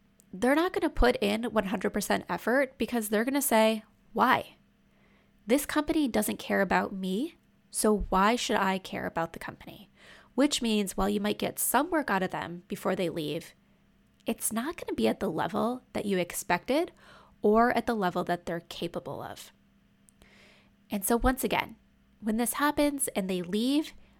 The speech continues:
you're back to ground zero and back to starting your candidate search over again. So you wanna make sure that you write a well-written job posting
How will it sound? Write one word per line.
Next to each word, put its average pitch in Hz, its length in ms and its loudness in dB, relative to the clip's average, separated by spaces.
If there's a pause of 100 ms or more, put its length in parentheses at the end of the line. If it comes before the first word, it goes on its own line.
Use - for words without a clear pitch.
(140)
you're 196 120 -2
back 175 340 -2
to 247 80 -2
ground 254 300 0
zero 180 440 -2 (120)
and 175 240 -8
back - 300 -4
to - 180 -6
starting 175 440 -4
your 175 100 -8
candidate 170 460 -8
search - 420 -4 (160)
over 175 380 -2
again. 190 320 -6 (1300)
So - 120 0
you 269 120 8
wanna 269 320 6
make 339 180 0
sure 196 260 2
that 185 120 -2
you 208 280 -2
write 170 300 2
a - 80 -2
well-written 208 800 2
job 160 280 -4
posting - 520 -8